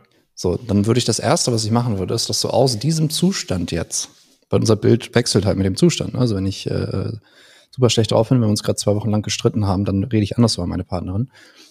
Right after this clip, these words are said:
dass du aus diesem Zustand dir ein Bild festschreibst, also nicht in Stein meißeln, sondern aufschreibst, wie möchte ich meine Partnerin sehen? Also was, was sehe ich aktuell in meiner Partnerin?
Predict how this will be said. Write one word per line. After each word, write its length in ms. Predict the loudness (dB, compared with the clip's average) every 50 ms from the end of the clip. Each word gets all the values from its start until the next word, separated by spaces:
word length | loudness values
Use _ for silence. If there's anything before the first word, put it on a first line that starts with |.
| _ _
dass 160 | 0 0 0 0
du 80 | -2
aus 140 | -2 -2 0
diesem 280 | 2 2 2 2 2 0
Zustand 760 | 2 0 0 0 0 0 0 0 0 2 2 2 0 0 0 0
dir 100 | 2 2
ein 120 | 2 2
Bild 440 | 2 2 4 4 2 0 -2 -10 -12 _
festschreibst, 1080 | -14 -6 2 2 2 2 2 -4 -8 _ -6 -6 -6 -2 0 2 2 2 0 -2 -8 -6
also 160 | -6 -6 -4
nicht 220 | -4 -6 -6 -8 -10
in 80 | -8 -8
Stein 260 | -4 0 0 0 0
meißeln, 480 | 0 -2 -4 -6 -4 -2 -2 -4 -4 _ _ -20 -20 -20 -20 -20 _ _ _ _ _ _ _ _ _ _ _ _ _ _ _ -4 -2
sondern 180 | -2 0 2
aufschreibst, 640 | 2 0 0 0 0 0 0 0 0 -4 -8 -10 _ _ _ _ _ _ _ _ _ _ _ _ _ _ _ _ _ _ _ -20 -18
wie 240 | -8 -2 2 6 8
möchte 320 | 8 8 6 6 4 2 0
ich 100 | 2 4
meine 160 | 4 4 4
Partnerin 420 | 2 2 0 2 2 2 2 2
sehen? 240 | 2 2 0 0 0
Also 180 | 0 0 0 2
was, 220 | 2 0 0 2 2 0 2 2
was 220 | 0 0 0 2
sehe 200 | 2 4 4 4
ich 140 | 4 2 0
aktuell 240 | -2 0 0 0 0
in 60 | 2
meiner 180 | 0 0 -2
Partnerin? 500 | -4 -2 -4 -4 -2 -2 -2 0 0 -2